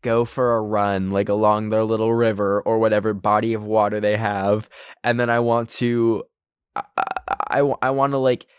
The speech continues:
have, like, a little cute breakfast in a cafe every single day. Like, I wanna pretend like I actually live there, 'cause I feel like that'd be very fun to me. Like, I hate, there's nothing that I hate more than, like, going on trips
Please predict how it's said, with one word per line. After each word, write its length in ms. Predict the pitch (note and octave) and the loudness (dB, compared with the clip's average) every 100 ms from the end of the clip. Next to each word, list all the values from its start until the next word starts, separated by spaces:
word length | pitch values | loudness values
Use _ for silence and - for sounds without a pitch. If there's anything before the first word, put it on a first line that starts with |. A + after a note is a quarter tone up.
| _ | _
have, 300 | - B2+ B2 | -6 -2 -2
like, 140 | C3 | -2
a 60 | A#2 | 0
little 280 | A#2+ A#2+ A#2+ | 0 0 -2
cute 300 | - B2 - | -2 -4 -2
breakfast 880 | G#2+ G#2+ - - A2+ A#2+ - - - | 0 0 0 0 0 0 -6 -10 -6
in 140 | A2+ A2 | -4 -4
a 60 | |
cafe 840 | G#2+ - G#2+ A2+ A2 G#2 G#2 A2 - | -4 -2 -2 -2 -2 0 0 -4 -4
every 240 | G#2+ A2 | -2 0
single 300 | - A#2+ A2+ | -2 -2 0
day. 400 | G#2+ A2 A2 G#2+ - - - | 2 2 2 -2 -8 -10 -4
Like, 120 | C#3+ | 0
I 60 | |
wanna 200 | C#3+ D3 | 0 0
pretend 340 | C#3 D3+ - B2 | -2 -6 -2 0
like 140 | B2 | 0
I 60 | A2+ | 0
actually 380 | A2 - A2+ G#2 | -2 -2 -2 0
live 420 | G2 G2 F2 - | 2 2 2 -4
there, 340 | A#1 A1 - _ _ _ _ _ _ _ - - | -6 -6 -12 _ _ _ _ _ _ _ -20 -8
'cause 140 | - A2+ | -4 -2
I 60 | |
feel 100 | A2 | 0
like 120 | A#2 G#2+ | 0 2
that'd 180 | G#2+ | 2
be 100 | G#2+ | 0
very 240 | G#2+ G2+ G2 | 0 0 0
fun 380 | - - F#2+ - | -2 -2 -2 -2
to 100 | F#2 | -2
me. 200 | F2+ D#2+ | 0 4
Like, 260 | D3 C#3 - - - | 2 2 -8 -20 -2
I 180 | C3+ D3 | 0 2
hate, 720 | B2+ B2 A#2+ A#2 - - - - - - | 0 -4 -2 -2 -2 -6 -10 -12 -20 -4
there's 180 | C#3+ C3+ | 0 0
nothing 600 | C#3 B2+ B2+ B2+ B2+ B2 | 0 -2 0 0 -2 -2
that 100 | A#2 | 0
I 80 | A2+ | 2
hate 180 | A#2 G2 | 0 0
more 380 | G#2+ G#2+ A2 G#2+ | 0 0 0 0
than, 160 | A#2 | -2
like, 140 | A2+ G#2+ | 0 2
going 240 | A2 A#2 | 0 2
on 120 | A#2+ | -2
trips 640 | A2 G#2+ G#2+ - - - | 0 0 0 0 -6 -8